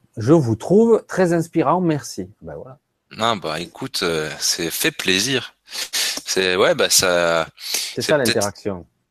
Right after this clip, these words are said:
Speaker 1: C'est-à-dire que
Speaker 2: Ouais,
Speaker 1: tu
Speaker 2: c'est
Speaker 1: vois
Speaker 2: l'interaction, c'est peut-être cette énergie que ma grand-mère, elle dit, euh,
Speaker 1: Mm.
Speaker 2: il y a lui qui se balade un peu, un peu autour de nous tous et puis, euh, ça nous inspire, quoi.
Speaker 1: Ouais, ouais, ben, c'est exactement ça. Et parfois, c'est m'est arrivé de balancer une,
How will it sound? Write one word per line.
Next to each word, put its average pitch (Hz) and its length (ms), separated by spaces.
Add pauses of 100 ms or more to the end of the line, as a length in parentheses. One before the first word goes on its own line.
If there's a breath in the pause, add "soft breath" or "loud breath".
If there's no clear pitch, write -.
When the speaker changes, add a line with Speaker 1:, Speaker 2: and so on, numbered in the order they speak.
Speaker 1:
C'est-à-dire 107 300
que - 60
Speaker 2:
Ouais, 135 140
Speaker 1:
tu - 60
Speaker 2:
c'est 135 80
Speaker 1:
vois 131 80
Speaker 2:
l'interaction, 143 500
c'est - 200
peut-être - 180
cette - 240
énergie 120 360
que 120 100
ma 107 80
grand-mère, 107 340
elle 101 160
dit, 120 200
euh, 92 120 (460 loud breath)
Speaker 1:
Mm. 101 140
Speaker 2:
il - 80
y 101 40
a 98 40
lui 113 340
qui 110 160
se 101 60
balade 107 260
un 104 60
peu, 104 160 (140)
un 104 120
peu 113 140
autour 107 340
de 104 100
nous 104 140
tous - 340
et 95 60
puis, 98 300
euh, 90 140
ça 95 240
nous 90 200
inspire, - 460
quoi. - 120 (760 loud breath)
Speaker 1:
Ouais, 156 180
ouais, 208 140
ben, 104 180
c'est - 140
exactement 101 420
ça. 139 320
Et 110 80
parfois, 151 720
c'est 98 340
m'est 110 240
arrivé 120 380
de 101 80
balancer 113 440
une, 92 320